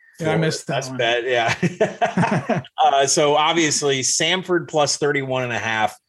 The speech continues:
Speaker 2: a best bet coming down the pipe against the Gators this weekend. You can check us out on <laughs> Saturday. Brett, before we move on, who's the, uh, the, we got so many candidates. I don't even know, uh, who's the dumpster fire team of the week.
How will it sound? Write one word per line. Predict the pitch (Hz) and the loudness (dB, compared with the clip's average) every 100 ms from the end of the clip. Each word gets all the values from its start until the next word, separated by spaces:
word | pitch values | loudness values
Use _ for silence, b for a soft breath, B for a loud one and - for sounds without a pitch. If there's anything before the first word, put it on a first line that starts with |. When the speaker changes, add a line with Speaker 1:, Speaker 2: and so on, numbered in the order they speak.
| - | -4
Speaker 2:
a | 110 | -2
best | 104 127 123 | 0 0 0
bet | 113 110 - | 0 0 0
coming | 110 117 107 | -4 -4 -2
down | 107 117 | -2 0
the | 113 | -4
pipe | - 110 104 | -2 0 0
against | 104 104 98 104 | -2 -4 -6 -8
the | |
Gators | 95 104 104 101 95 | -2 -2 -2 -4 -6
this | 95 - | -8 -8
weekend. | 101 104 101 98 98 | -8 -6 -6 -4 -6
You | 98 | -8
can | 98 | -8
check | 104 95 | -6 -6
us | 98 101 | -6 -2
out | 95 92 - _ _ - | 0 -2 -6 _ _ -8
on | 98 95 | -6 -4
<laughs> | |
Saturday. | - - - 113 95 107 95 90 - B B | -6 -6 -6 -6 -6 -6 -6 -6 -10 B B
Brett, | 170 208 | 0 0
before | 190 233 | 4 4
we | |
move | 220 214 | 6 4
on, | 233 277 226 | 4 4 4
who's | 180 233 233 | 4 2 0
the, | 247 247 | -4 2
uh, | 233 220 208 175 | 4 6 4 4
the, | 220 | 2
we | 254 | 2
got | 294 294 | -2 0
so | 277 | 0
many | 262 | -2
candidates. | 202 269 269 180 123 92 - - | 0 0 2 2 0 -2 -8 -2
I | 147 | 0
don't | 202 | 2
even | 233 226 | 2 0
know, | 226 226 214 208 185 170 - - | 4 6 6 6 2 -6 -8 -6
uh, | - | -4
who's | 185 196 285 269 | -2 2 2 2
the | 247 | 2
dumpster | 262 247 233 | 0 2 0
fire | 226 233 220 | 2 2 2
team | 233 214 | -2 0
of | |
the | 180 | 0
week. | 214 151 - | 0 -2 -8